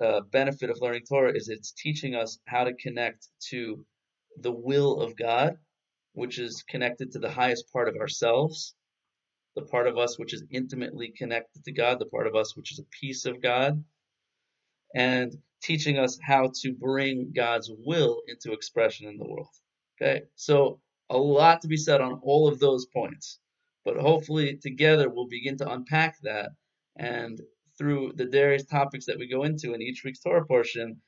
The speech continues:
we will hopefully get a deeper understanding of current events, of what God is and what God's will is, and what that means to connect to God, and as well as to the deeper meaning of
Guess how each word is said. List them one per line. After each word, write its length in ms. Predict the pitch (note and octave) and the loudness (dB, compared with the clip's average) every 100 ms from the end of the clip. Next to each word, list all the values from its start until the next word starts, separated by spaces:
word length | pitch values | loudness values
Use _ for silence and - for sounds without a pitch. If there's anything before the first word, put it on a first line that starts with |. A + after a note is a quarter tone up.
| _ _ _ | _ _ _
we 200 | A#2+ B2 | -6 -4
will 220 | A#2+ A#2+ | -2 -2
hopefully 720 | C3 B2+ - B2 A#2 A2 A2 _ _ B2 | 0 -2 -2 -8 -6 -8 -8 _ _ -4
get 140 | B2 | -4
a 40 | |
deeper 420 | A#2+ C#3+ D3+ D3+ C3 | -4 -4 -4 -2 -4
understanding 800 | B2 A#2+ - B2+ A#2+ G#2+ G#2 G2+ - | -4 -8 -6 -6 -4 -8 -10 -12 -4
of 300 | A2 G#2 G#2 _ _ _ _ | -2 -2 -4 _ _ _ _
current 260 | - C#3+ C3+ | -4 -2 -2
events, 640 | B2+ D3 D3 D3+ D3+ - - _ _ _ _ _ | 0 2 4 2 -4 -14 -20 _ _ _ _ _
of 340 | A#2 A#2 A#2 A#2 - _ _ | 4 4 4 -2 -14 _ _
what 500 | A2 A2+ C#3+ C#3+ C#3 | -16 2 4 4 0
God 340 | C3 C3 C3 B2 - | 0 2 2 0 -6
is 280 | C#3 D3+ B2+ | -2 -2 -2
and 140 | A#2 | -4
what 200 | A#2+ B2 | -6 -4
God's 320 | A#2+ A#2+ A#2 A2 | -2 -2 -4 -6
will 260 | C#3 D3+ D#3 | 0 0 0
is, 480 | D3+ D3+ D3+ D3+ - | -2 0 -2 -6 -14
and 120 | A2+ A#2 | -10 -4
what 160 | B2+ | 0
that 160 | B2+ A#2+ | 0 0
means 260 | C3 C3+ - | -4 -6 -8
to 80 | |
connect 420 | C#3+ C#3+ C3+ C3+ D3 | -8 -6 -4 -6 -8
to 80 | |
God, 420 | C#3+ C3+ C#3 D3 D3 _ _ _ _ _ _ _ _ _ | 0 2 2 0 -4 _ _ _ _ _ _ _ _ _
and 500 | B2+ B2+ B2+ B2 A#2+ - _ _ | -4 -2 -2 -4 -8 -16 _ _
as 180 | B2 A#2+ | -6 -6
well 360 | A#2+ C3+ C3 B2+ | 0 2 2 0
as 300 | A#2+ A#2 - - | -2 -4 -6 -10
to 400 | C#3 C3 B2 C3+ - _ | -6 -4 -4 -6 -14 _
the 140 | A#2 A2+ | -20 -18
deeper 400 | A#2 C#3+ C3 C3 | -8 -8 -4 -4
meaning 300 | C3 A#2+ - | -4 -6 -4
of 220 | A2+ | -4